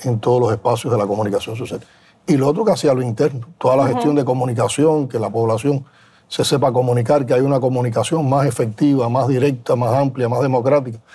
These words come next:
Speaker 1: más transparente entre las instituciones del Estado, las instituciones públicas, los diferentes actores económicos de la población en sentido general, también da, eh, un, un marco de,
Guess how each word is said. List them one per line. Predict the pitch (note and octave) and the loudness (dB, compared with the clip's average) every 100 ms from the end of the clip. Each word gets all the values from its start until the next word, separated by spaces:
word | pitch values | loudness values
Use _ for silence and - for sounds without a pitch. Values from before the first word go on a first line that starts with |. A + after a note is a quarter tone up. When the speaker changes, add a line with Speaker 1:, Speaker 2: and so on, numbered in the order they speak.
| - _ - | -20 _ -4
Speaker 1:
más | C3 D#3 | -2 0
transparente | E3 C#3 B2+ B2 B2+ A#2+ | -2 -2 -2 -2 -2 -2
entre | D3+ F#3 F3+ | -2 2 2
las | A#2+ | 2
instituciones | B2 A#2+ A2 - C#3 A#2+ | 0 -2 -6 -2 0 2
del | B2 | 0
Estado, | A2+ - C3+ B2+ B2+ | -2 0 0 2 2
las | B2+ | 0
instituciones | B2 C3 B2 C#3 C3 A2+ | -2 -2 -2 0 -2 -2
públicas, | D3+ C#3 B2 A#2+ B2 - - - - | 0 2 0 -4 -6 -10 -20 -20 0
los | D3+ | 2
diferentes | D3+ C#3+ D3+ C#3+ C3 | 2 2 0 0 -2
actores | A#2+ D3 C3 | 2 2 2
económicos | B2 B2+ C#3+ C#3+ B2+ | 0 0 2 2 0
de | B2+ | 0
la | A#2+ | 2
población | A#2+ A#2+ A#2 C#3+ | 2 0 0 0
en | C#3 | 0
sentido | B2+ A#2 D3 C#3 | -2 0 2 2
general, | C3+ E3 E3 _ - _ _ | 2 0 -2 _ -20 _ _
también | - B2 B2 C3+ C3 | -2 0 2 2 2
da, | C3 - _ _ _ _ _ _ _ _ - | 0 -4 _ _ _ _ _ _ _ _ -2
eh, | A#2+ A2+ G#2+ G2+ F#2 G2+ - _ - | 0 2 0 0 -2 -4 -10 _ -2
un, | C3+ C#3 C3+ A#2+ A#2 - | 0 2 2 0 -2 0
un | C3+ | 0
marco | C3+ D3 C#3 A2+ A#2+ A#2 | 2 2 0 -4 -2 -2
de, | G2+ G2 | -2 -8